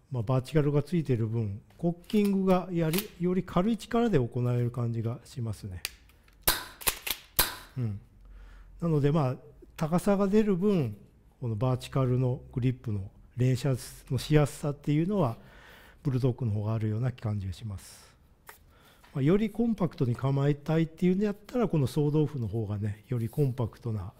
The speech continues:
感じがします。そしてストック。このね、ロマンあふれるストック、私も大好きでね、買った口です。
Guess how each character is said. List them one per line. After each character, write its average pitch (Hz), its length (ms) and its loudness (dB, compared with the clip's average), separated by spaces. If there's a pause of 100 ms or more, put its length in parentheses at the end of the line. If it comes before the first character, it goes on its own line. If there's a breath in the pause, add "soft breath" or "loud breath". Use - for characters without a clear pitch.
感 101 220 -6
じ 110 100 -4
が 135 100 -4
し - 140 -10
ま 90 180 -12
す。 - 340 -20 (1500 soft breath)
そ 117 100 -6
し - 160 -14
て 156 280 0
ス - 120 -10
ト 143 100 6
ッ - 80 -4
ク。 - 200 -16 (580 soft breath)
こ 120 340 -2
の 143 280 2
ね、 143 600 0
ロ 135 140 0
マ 127 180 0
ン 117 120 0
あ 117 40 0
ふ - 140 -6
れ 135 120 2
る 120 100 0
ス - 120 -6
ト 135 140 0
ッ 123 40 -4 (100)
ク、 131 220 -4
私 120 360 -2
も 135 120 2
大 139 240 4
好 - 120 -6
き 117 120 -6
で 104 120 -2
ね、 107 300 -4 (400 soft breath)
買 - 160 -6
っ - 40 -6
た 113 120 -2
口 - 260 -8
で 98 100 -4
す。 - 260 -16